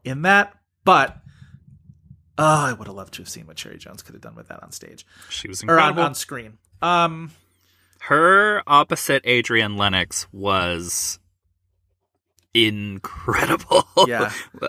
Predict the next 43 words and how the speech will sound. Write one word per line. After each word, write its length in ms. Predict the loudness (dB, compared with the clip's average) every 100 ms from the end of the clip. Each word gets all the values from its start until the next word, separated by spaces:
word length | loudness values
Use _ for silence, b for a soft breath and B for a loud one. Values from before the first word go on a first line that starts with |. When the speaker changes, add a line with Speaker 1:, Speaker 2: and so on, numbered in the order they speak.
| -2
Speaker 2:
Um, 480 | 2 4 2 -2 -8 -14 -6
which 220 | -4 -4
is 80 | -2
the 260 | -2 -2 0
Vi-, 240 | 0 0 -2
uh, 120 | -6 -2
Viola 300 | 0 2 0
Davis 240 | -4 -4 -6
plays 240 | -6 -8
her 80 | -8
in 100 | -12
the 60 | -14
film. 220 | -14 -14 _ 0
Speaker 1:
Adrienne 260 | 2 2
Lennox, 300 | 2 0 0
who 100 | -4
we 80 | -4
just 280 | -2 -2 0
saw 500 | 0 2 4 4 2 -4
in, 380 | -10 -10 -12 -14
uh, 580 | -4 -2 0 -2 -6 -12 _ _ _ _ _ -8
Speaker 2:
The 60 |
Butler. 320 | -2 0 0 -4 -6
Speaker 1:
Butler. 300 | -6 -4 -6 -10 B B
Yes. 240 | 0 0 -2 B B 0
Uh, 180 | 2 4
August 300 | 2 2 -2
Osage 220 | -4 -6
County 160 | -6 -4
we 80 |
just 180 | -6 -6
mentioned. 300 | -8 -8 -10 B B
Frost 340 | 2 4 4 0
Nixon's 300 | -6 -4 -4
an 100 | -4
interesting 380 | -6 -8 -10 -12
one 160 | -12 -6
because 220 | -4 2
Frost 320 | 4 4 2
Nixon, 420 | -4 -2 -4 -4 -4
I 100 | -4
think, 320 | -2 -4 -4
succeeds 880 | -6 -4 -4 -4 -2 -2 -4 -6 -12